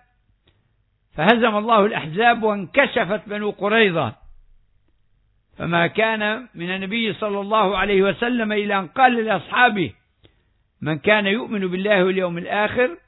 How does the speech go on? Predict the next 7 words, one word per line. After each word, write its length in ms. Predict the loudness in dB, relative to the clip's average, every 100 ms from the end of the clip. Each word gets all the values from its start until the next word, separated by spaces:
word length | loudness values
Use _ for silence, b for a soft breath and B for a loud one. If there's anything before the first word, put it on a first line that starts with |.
| _ _ _ _ _ _ -8
فلا 220 | -4 -2
يصلين 760 | -2 -2 -2 -2 0 -2 -2 -6
العصر 420 | -2 -2 -2 -6
إلا 280 | -4 -4 -4
في 160 | -6
بني 200 | -6 -6
قريظة". 600 | -4 -2 0 -2 -8 -12